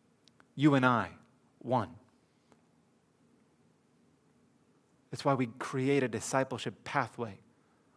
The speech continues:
so that we can become one force that connects to God, grows together, and shares Christ. That is not a mistake. That is who we are.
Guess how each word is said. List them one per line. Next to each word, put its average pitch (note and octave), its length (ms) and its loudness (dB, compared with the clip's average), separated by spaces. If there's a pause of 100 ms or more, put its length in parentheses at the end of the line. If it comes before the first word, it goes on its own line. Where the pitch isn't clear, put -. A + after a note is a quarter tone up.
(120)
so - 140 -8
that B2+ 120 -2
we C3+ 120 0
can A2+ 220 -8
become A#2 500 -6
one B2+ 280 -2
force A#2+ 460 -4 (100)
that A#2 160 -6
connects A#2+ 640 -6
to - 140 -6
God, A#2+ 420 4
grows C3 340 2
together, B2 420 2
and A2 180 -4
shares C3 360 -2
Christ. A#2+ 600 -4 (2500)
That C3 100 -4
is C3+ 80 0
not C#3 120 2
a C3+ 40 0
mistake. - 800 -2 (3500)
That C#3+ 100 -8
is B2+ 80 -6
who C#3 120 -4
we A#2+ 180 -2
are. G#2+ 340 -6